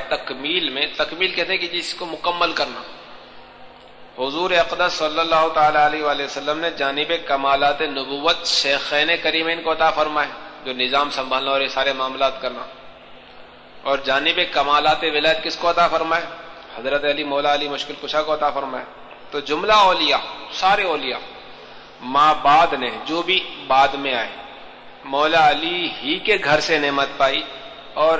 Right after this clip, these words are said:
انہی کے دست نگر یعنی محتاج تھے اور ہیں اور رہیں گے۔ یہ ایک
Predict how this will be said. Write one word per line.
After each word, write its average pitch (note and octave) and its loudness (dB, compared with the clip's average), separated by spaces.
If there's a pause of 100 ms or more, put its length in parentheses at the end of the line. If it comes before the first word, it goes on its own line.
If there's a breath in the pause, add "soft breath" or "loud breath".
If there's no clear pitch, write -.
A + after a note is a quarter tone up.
(100)
انہی F3 0
کے F#3 -2
دست D3+ 0
نگر C#3+ 2
یعنی D3 -2
محتاج C#3+ 2 (600)
تھے F#3 0
اور C3 0
ہیں C#3 2 (400)
اور A#2+ -4
رہیں C#3 -4
گے۔ C#3 -6 (1080)
یہ F3+ 2 (1120)
ایک D3 -4